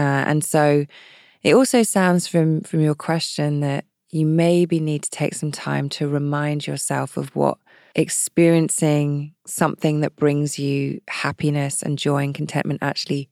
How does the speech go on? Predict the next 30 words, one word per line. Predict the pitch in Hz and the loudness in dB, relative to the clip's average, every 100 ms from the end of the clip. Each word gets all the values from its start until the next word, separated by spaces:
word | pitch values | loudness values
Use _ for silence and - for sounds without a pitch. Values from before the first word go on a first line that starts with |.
| _ | _
feels | - - - - 143 143 156 156 160 | -20 -16 -8 0 2 4 2 0 0
like. | 160 214 - - - _ - - - - - _ | 0 0 -4 -14 -20 _ -20 -20 -20 -20 -20 _
You | 175 | -2
know, | 147 | -2
how | 135 165 | 0 0
does | 180 | 0
it | 196 - | -2 -4
feel | - 175 170 160 | -2 4 6 4
in | 147 143 | 2 0
the | 139 | -2
body? | 135 131 120 - _ _ _ | -2 -2 -6 -10 _ _ _
How | - 165 170 | -4 2 4
are | |
you | 170 165 | 4 4
relating | 156 147 147 - 151 | 4 4 2 0 -4
to | 143 143 | -2 0
it | 135 135 _ - | 0 -2 _ -2
in, | 143 135 135 131 - _ | 0 0 -4 -8 -12 _
in | 151 147 | -2 0
the | |
mind? | 143 143 131 123 - - - - - - - | 2 2 0 -2 -8 -14 -20 -20 -20 -20 -6
And, | 151 151 | -4 -2
and | 156 - | -2 0
often | 190 - 175 | 0 0 2
notice | 160 156 151 151 - | 2 2 0 -6 -4
how | 143 | -6
judgments | 139 147 139 143 135 135 - - | -2 -2 -2 -2 -4 -6 -10 -10
can | - 143 | -6 -4
be | 143 | -4
present. | - 135 139 131 131 | -4 -4 -4 -4 -6